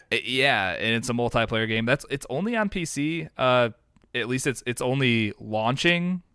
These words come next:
on P C, it seems. Uh, but that's gonna be April fifteenth, uh, on P C. Definitely, it, it looked interesting from the trailers. I'm assuming, uh, you probably wouldn't have played anything like it. Uh, also on that day,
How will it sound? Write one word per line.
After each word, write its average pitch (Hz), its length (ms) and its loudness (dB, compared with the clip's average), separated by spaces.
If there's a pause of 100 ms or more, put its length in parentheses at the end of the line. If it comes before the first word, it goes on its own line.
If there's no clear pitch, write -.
on 160 260 2
P - 180 -6
C, 165 280 -6
it 175 100 -4
seems. 180 440 -6 (440)
Uh, 107 380 4
but 113 140 -4
that's 127 180 0
gonna 143 160 -4
be 123 220 0
April 123 320 0
fifteenth, 110 760 -2
uh, 98 280 -2
on 104 160 -4
P 101 140 -4
C. 101 380 -2 (180)
Definitely, 107 360 -4
it, - 120 -4
it 120 300 -2
looked 139 220 -4
interesting 120 480 -2
from 107 100 -8
the 101 60 -6
trailers. 101 380 -4
I'm 107 160 -4
assuming, 113 520 0 (540)
uh, 95 280 0 (540)
you 101 100 -10
probably 98 420 -2
wouldn't 95 260 -6
have 98 140 -10
played 98 180 -2
anything 95 280 -6
like 90 220 -6
it. 90 240 -8
Uh, 98 60 -6
also 117 420 0
on 170 120 0
that 151 180 -4
day, 135 340 0